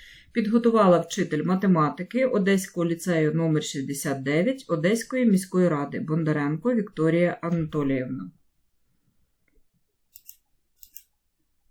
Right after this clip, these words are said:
Яким ви уявляєте наш урок? Успіх, усмішка, уважність. Без чого не можна обійтися на уроці?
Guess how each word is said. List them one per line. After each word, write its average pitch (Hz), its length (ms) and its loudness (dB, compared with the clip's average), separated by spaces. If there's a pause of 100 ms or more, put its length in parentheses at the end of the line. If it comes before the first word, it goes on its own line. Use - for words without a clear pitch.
(140)
Яким 302 540 0
ви 262 180 4
уявляєте 202 640 2
наш 175 400 2
урок? 143 380 -2 (500)
Успіх, 247 840 -2 (200)
усмішка, 196 920 -2
уважність. 160 720 0 (760)
Без 233 260 6
чого 349 320 2
не 302 180 8
можна 262 520 8
обійтися 185 560 2
на 180 120 4
уроці? 147 540 -2